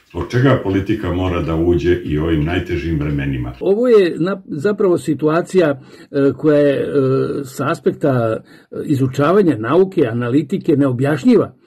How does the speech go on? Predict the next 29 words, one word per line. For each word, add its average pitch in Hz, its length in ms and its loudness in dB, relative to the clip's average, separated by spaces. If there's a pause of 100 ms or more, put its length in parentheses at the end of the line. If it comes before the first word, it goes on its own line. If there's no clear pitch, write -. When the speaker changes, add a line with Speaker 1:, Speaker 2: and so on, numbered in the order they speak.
(200)
Speaker 2:
Gotovo 165 320 2
ne 156 140 4
možete 175 420 2
sa 143 160 0
sigurnošću 151 640 0
da 131 120 2
verujete 147 600 2 (260)
da 139 120 -2
postoje 147 420 2
osobe 135 540 0 (260)
koje 156 200 2
bi 139 120 0
se 135 160 -2
bavile 131 460 2 (240)
ovakvom 139 480 0
jednom, 131 480 2 (120)
ovakvom 135 380 2
jednom, 135 240 2
e, 117 560 -2 (440)
podmuklom 156 800 4
i 139 180 -2
prljavom, 139 520 2 (240)
e, 123 280 -2
propagandnom, 127 680 2
e, 123 420 -2
kampanjom 135 640 2
protiv 127 300 -4
predsjednika 131 520 0
Vučića. 131 520 -2